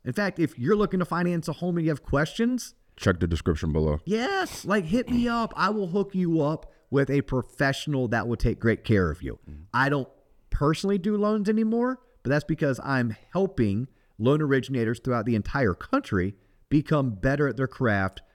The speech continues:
Speaker 1: better as, as a financial service provider. And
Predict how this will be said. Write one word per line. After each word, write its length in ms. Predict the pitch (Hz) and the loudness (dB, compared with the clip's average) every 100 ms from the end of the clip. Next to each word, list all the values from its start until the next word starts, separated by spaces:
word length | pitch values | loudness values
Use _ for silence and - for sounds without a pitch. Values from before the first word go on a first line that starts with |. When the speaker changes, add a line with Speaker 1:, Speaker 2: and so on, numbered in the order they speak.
| _ | _
Speaker 1:
better 400 | 90 101 120 123 | -2 0 2 2
as, 240 | 113 107 92 | 2 0 -4
as 260 | - 107 101 | -2 0 2
a 140 | 98 | 0
financial 440 | 95 110 107 101 | 0 0 0 0
service 280 | 107 107 98 | -2 0 -2
provider. 560 | - 98 147 175 78 - _ _ _ _ - | -2 -2 0 0 -2 -10 _ _ _ _ -2
And 420 | 139 127 117 110 | 0 2 0 -2